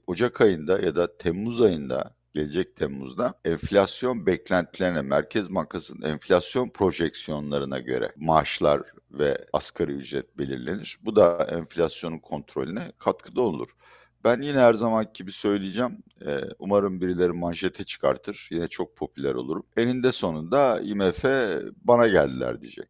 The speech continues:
Yani bu işin altından I M F'siz kalkamayız. Bankalarda ve yani şirketler arasında çok ciddi bir batık sorunu var. Bir de ne kadar sıcak para biriktirirsen biriktir kardeşim. Yani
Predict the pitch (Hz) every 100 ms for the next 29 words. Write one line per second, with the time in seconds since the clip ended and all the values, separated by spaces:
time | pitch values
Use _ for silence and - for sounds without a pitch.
0 | - 62 55 - - - - 85 - 78
1 | 71 64 - 101 - _ _ _ _ -
2 | 87 78 69 - 62 - - - - _
3 | - 95 - 73 60 - - - - 104
4 | 107 104 80 73 76 - _ _ - 85
5 | 78 78 - - _ 73 65 - - -
6 | _ _ - 85 - 82 80 71 58 -
7 | _ _ _ _ 92 - 85 - - _
8 | 85 73 64 - _ _ _ - - -
9 | - 65 58 - - - 98 92 73 -
10 | 95 73 65 - 71 - - 65 - 62
11 | - 64 - 67 64 64 - - - 73
12 | 71 - - 62 67